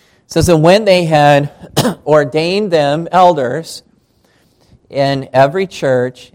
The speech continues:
and notice this, "and had prayed with fasting. They commended them to the Lord on whom they believed."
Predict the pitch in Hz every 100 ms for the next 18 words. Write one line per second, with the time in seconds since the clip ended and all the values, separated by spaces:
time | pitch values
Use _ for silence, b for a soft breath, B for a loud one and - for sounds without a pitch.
0 | - 135 139 156 165 - 127 120 - -
1 | _ _ _ _ _ 156 147 160 202 180
2 | 147 156 151 156 156 151 143 139 139 -
3 | 135 135 - 110 117 95 _ _ _ _
4 | _ _ 131 131 139 131 139 156 151 143
5 | 139 131 131 123 120 127 127 113 113 _
6 | _ _ _ _ _ _ 123 117 127 131
7 | 123 123 107 127 123 117 113 _